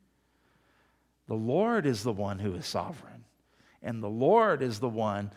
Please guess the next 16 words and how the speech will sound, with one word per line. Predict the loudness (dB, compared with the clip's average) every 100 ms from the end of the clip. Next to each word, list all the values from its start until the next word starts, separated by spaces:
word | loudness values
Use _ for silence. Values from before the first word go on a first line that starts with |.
| -16 -8
that | -6
even | 0 0 0 -2
when | -2 0
we're | 0
in | -2 -2 -2
our | -2
troubles, | -2 -2 -2 -4 -8
Paul | -6 0 0 0
said, | -4 -6 -6
he | -6 -6
delivers | -8 -8 -8 -6 -6 -6 -4
us | -4 -4 -8 -10
out | -6 -4 -6 -6
of | -6 -6 -6
them | -6 -6 -8 -8
all. | -8 -8 -8 -12